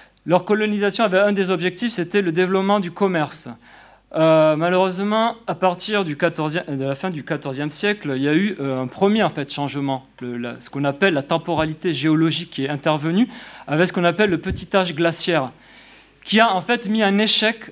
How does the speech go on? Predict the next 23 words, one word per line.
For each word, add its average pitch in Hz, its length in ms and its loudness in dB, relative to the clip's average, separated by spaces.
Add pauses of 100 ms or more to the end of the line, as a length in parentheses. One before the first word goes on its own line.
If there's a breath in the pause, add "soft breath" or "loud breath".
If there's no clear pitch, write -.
euh, 147 200 -2
la 151 160 2
colonisation, 185 1040 0
euh, 139 380 0
gros, 165 320 2
de, 135 340 -4
des, 143 300 -4
des 143 100 -4
colons 185 300 2
islandais 185 480 0
au 160 140 0
Groenland. 151 520 0 (340 soft breath)
Et, 170 340 0
euh, 123 420 -2
ces 139 180 -6
colonies-là 139 640 0
ont 143 100 -4
décliné 156 560 -4
au 147 80 -8
fur 156 240 -4
et 147 60 4
à - 20 4
mesure. 131 380 -6